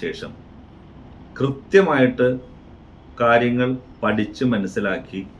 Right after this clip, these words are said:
നടത്തിയതിനെ തുടർന്ന് ഇന്നേ ദിവസം നമ്മൾ മനസ്സിലാക്കിയ പോലെ തന്നെ അദ്ദേഹത്തിൻ്റെ നിരപരാധിത്വം ബന്ധപ്പെട്ട പെരിന്തൽമണ്ണ ഫാസ്റ്റ് ട്രാക്ക് കോടതി ഒന്ന് ബഹുമാന്യനായ സൂര്യ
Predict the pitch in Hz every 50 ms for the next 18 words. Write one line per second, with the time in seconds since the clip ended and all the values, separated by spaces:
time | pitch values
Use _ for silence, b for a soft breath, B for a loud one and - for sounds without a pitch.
0 | - - 92 92 95 95 92 - - 101 98 98 101 101 95 - 90 85 85 87
1 | 92 92 90 90 101 104 92 92 85 76 - - - - - - - - - -
2 | - - - - - - - - - - - - - - - - - - - -
3 | 104 107 110 123 135 139 131 131 120 113 - 127 127 123 123 123 123 117 117 113
4 | 107 104 98 - 98 95 98 104 104 - - - 98 98 98 110 107 101 123 117
5 | 113 107 101 95 95 95 98 95 95 92 92 87 - 104 113 - - - - -
6 | - - 98 98 101 101 101 98 101 98 95 107 104 - - - 101 98 98 95
7 | 98 98 98 101 104 107 104 - 95 90 - - - - 95 92 92 - - 104
8 | 104 - - - - - - - - 98 95 95 95 98 101 95 92 87 90 98
9 | 92 90 - - - - - - - - - - - - - - - - - -
10 | - - - - - - 104 104 107 107 107 107 110 110 110 107 107 104 107 110
11 | 113 - - - - 104 101 98 107